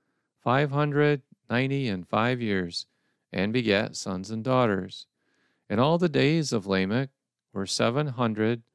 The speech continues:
seventy and seven years, and he died. And Noah was five hundred years old, and Noah begat Shem, Ham, and Japheth. This concludes a reading of Genesis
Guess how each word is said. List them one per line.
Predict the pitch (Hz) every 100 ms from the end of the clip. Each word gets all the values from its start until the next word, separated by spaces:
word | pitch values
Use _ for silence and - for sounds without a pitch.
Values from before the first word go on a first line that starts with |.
| _ _ _
seventy | - - 113 127 135 143 135 _ _ _ _
and | 92 85
seven | - 104 113 120
years, | 123 104 85 82 - _ _ _ _
and | - 78
he | 87 95
died. | 101 95 90 90 95 - _ _ _ _ _
And | - 98
Noah | 104 139 175 160
was | 120 98
five | - 107 127
hundred | 143 147 147 123
years | 123 135 143
old, | 135 107 90 87 _ _ _ _ _
and | 87 87
Noah | 90 104 123 135
begat | 123 98 95 104 -
Shem, | - 110 120 127 123 _ _ _ _
Ham, | 127 113 92 90 _ _ _ -
and | 85 98
Japheth. | 98 90 87 85 87 _ _ _ _ _ _ _ _ -
This | 160 180
concludes | 175 156 131 127 110
a |
reading | 104 104 143 165
of | 113
Genesis | 85 92 95 113 147 147 143 -